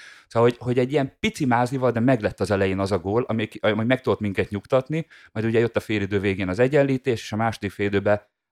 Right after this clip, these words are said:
egyébként megint egy hasonló gólt rúgtunk, ahol a kapus megint egy óriásit védett Cujgéber lövésénél,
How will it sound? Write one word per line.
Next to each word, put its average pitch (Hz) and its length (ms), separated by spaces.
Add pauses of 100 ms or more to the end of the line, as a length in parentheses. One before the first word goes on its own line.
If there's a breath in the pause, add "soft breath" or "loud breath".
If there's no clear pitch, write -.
(100)
egyébként 98 360
megint 110 220
egy 87 160
hasonló 92 640
gólt 101 320
rúgtunk, 110 340
ahol 104 140
a 104 40
kapus - 280
megint 117 200
egy 85 80
óriásit 90 400
védett 92 300
Cujgéber 92 400
lövésénél, 101 720